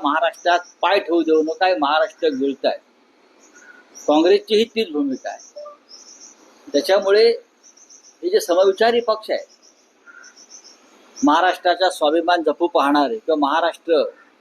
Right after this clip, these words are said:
उद्योगपतींच्या, गुजरातच्या उद्योगपतींच्या घशात जाण्यापासून वाचवण्याचा प्रयत्न करणारे, या सगळ्यांनी एकत्र यावं, ही भूमिका आमच्या सगळ्यांची आहे. संयुक्त महाराष्ट्राचा जो लढा झाला, आमच्या आधीच्या पिढीनं केला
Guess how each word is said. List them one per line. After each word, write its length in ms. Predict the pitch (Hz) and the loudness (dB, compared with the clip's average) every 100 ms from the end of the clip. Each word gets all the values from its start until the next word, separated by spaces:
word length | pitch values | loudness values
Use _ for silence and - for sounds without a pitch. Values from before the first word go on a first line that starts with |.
| _ - | _ -8
उद्योगपतींच्या, 920 | 139 127 180 180 170 175 170 170 143 101 - _ 127 | -6 0 0 0 0 0 0 0 0 -2 -6 _ -8
गुजरातच्या 500 | 135 156 175 170 185 | -2 0 0 2 0
उद्योगपतींच्या 760 | 147 135 170 147 156 160 160 160 | 0 -4 -8 -6 -6 -6 -2 -2
घशात 300 | 127 - 160 135 | -2 -2 -2 0
जाण्यापासून 640 | 135 156 156 151 - 160 117 - - - - _ _ _ | 0 0 0 -2 -2 -6 -6 -12 -20 -20 -20 _ _ _
वाचवण्याचा 540 | 131 135 160 170 170 175 | -2 -2 2 0 2 -2
प्रयत्न 420 | - 185 190 175 | 0 0 0 -4
करणारे, 400 | 135 117 107 135 | -4 -4 -4 -4
या 160 | 160 190 | 0 0
सगळ्यांनी 420 | - 139 170 185 | 0 -2 0 -2
एकत्र 340 | 175 214 214 185 | -2 -2 -2 0
यावं, 360 | 120 98 - - _ _ _ _ _ - | 0 -2 -8 -12 _ _ _ _ _ -10
ही 100 | 202 | -8
भूमिका 420 | 175 139 160 - 175 | -2 0 -2 0 0
आमच्या 240 | 143 156 | 0 -4
सगळ्यांची 520 | - 131 147 156 - | -4 -2 0 0 -2
आहे. 100 | 185 - _ _ _ _ _ _ _ _ - | -14 -14 _ _ _ _ _ _ _ _ -2
संयुक्त 480 | 160 165 208 202 214 | 0 2 0 2 0
महाराष्ट्राचा 760 | 165 156 175 185 - 180 185 | 2 0 2 0 -2 0 0
जो 160 | 180 185 | 0 0
लढा 260 | 151 180 185 | 2 2 2
झाला, 260 | 151 123 101 _ _ - | 0 -4 -10 _ _ -10
आमच्या 260 | 131 156 | -4 -2
आधीच्या 360 | 135 156 170 170 | 0 0 0 0
पिढीनं 360 | - 165 185 160 135 | 2 2 4 0 -4
केला 200 | 110 | -10